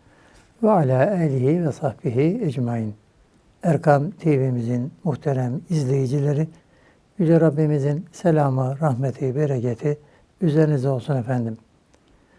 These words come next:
Musa Topbaş Efendi Üstadımızdan okumalar programındayız. Programımıza Peygamber Efendimizin, Ehl-i Beytinin, Ashab-ı Kiram Hazretatının mübarek ruhlarına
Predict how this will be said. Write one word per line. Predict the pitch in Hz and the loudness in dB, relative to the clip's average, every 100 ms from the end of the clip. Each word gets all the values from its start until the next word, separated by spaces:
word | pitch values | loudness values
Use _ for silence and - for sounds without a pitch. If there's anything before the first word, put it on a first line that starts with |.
| _ _ - | _ _ -2
Musa | 185 151 175 | 0 4 4
Topbaş | - 156 175 147 | 6 4 4 4
Efendi | 139 143 139 127 | 2 2 0 0
Üstadımızdan | 147 202 - 156 127 127 120 139 180 - | -2 -2 2 4 4 0 -2 -2 -4 -4
okumalar | 170 - 139 139 139 135 113 - | -4 0 2 4 4 2 0 -4
programındayız. | 127 117 131 123 120 117 127 160 - _ _ _ _ _ | -2 0 -2 -4 -2 -2 -4 -6 -12 _ _ _ _ _
Programımıza | 190 160 156 156 143 135 151 - _ | 8 8 8 6 2 2 2 -4 _
Peygamber | 170 160 151 143 147 | 0 2 4 2 2
Efendimizin, | 127 131 123 120 120 127 135 - _ _ _ _ _ - | 0 -2 -2 -2 -2 -4 -4 -10 _ _ _ _ _ 0
Ehl-i | 165 156 135 | 0 2 2
Beytinin, | 131 127 135 123 131 - _ _ _ - | 0 0 -2 -2 -2 -8 _ _ _ -6
Ashab-ı | 160 - 160 143 147 | -4 2 2 4 0
Kiram | 156 147 143 | 2 2 2
Hazretatının | 131 131 135 131 131 135 135 | 0 0 0 0 -2 -2 -2
mübarek | 143 143 139 139 135 151 | -2 -2 -2 -2 -2 0
ruhlarına | 143 131 147 151 151 | 2 4 2 2 -2